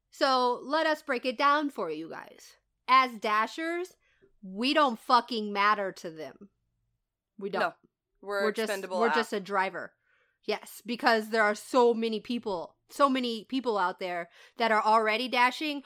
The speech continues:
Speaker 1: or there are many more people that could be, you know? So we're just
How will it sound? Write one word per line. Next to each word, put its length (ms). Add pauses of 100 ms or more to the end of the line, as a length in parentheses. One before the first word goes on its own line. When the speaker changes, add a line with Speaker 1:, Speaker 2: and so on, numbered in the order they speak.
(200)
Speaker 1:
or 380
there 240 (120)
are 60
many 240
more 220
people 320
that 200
could 240
be, 240
you 200
know? 260
So 320
we're 340
just 440